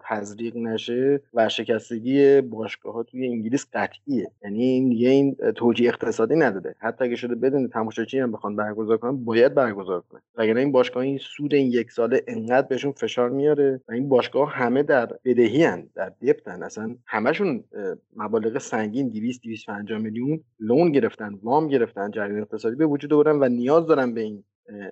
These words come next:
چرخهٔ مالی، ولو اینکه بدون تماشاچی برگزار بشه، ولو اینکه عرضم به حضورتون جذاب نباشه فوتبال. این فصل رو باید تموم کنن که این اسپانسرینگ این پول‌ها رو تزریق بکنه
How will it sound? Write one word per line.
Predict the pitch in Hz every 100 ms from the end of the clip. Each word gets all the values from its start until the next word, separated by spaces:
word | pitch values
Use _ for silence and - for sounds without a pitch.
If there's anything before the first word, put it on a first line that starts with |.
| -
چرخهٔ | - 123 113 - 139
مالی، | 139 127 147
ولو | 147 156
اینکه | 160 151 156
بدون | 143 123 120
تماشاچی | 120 117 - -
برگزار | 160 156 147 147 139
بشه، | 139 - 139 131 _
ولو | 120 135 151
اینکه | 147 147 147 147 143 139 -
عرضم | 131 131 143 139
به | 123
حضورتون | 123 120 139 139 147 147 135 -
جذاب | 123 117 151 156
نباشه | 170 156 123
فوتبال. | 110 98 87
این | 127
فصل | 123 135 147
رو | 160
باید | 156
تموم | 135 135 165
کنن | 165 165 160 160 160 156
که | 135
این | 139 -
اسپانسرینگ | 139 - 127 123 120 147
این | 160
پول‌ها | 160 - 120 139
رو | 139
تزریق | 131 120 123 160
بکنه | 165 160 160 156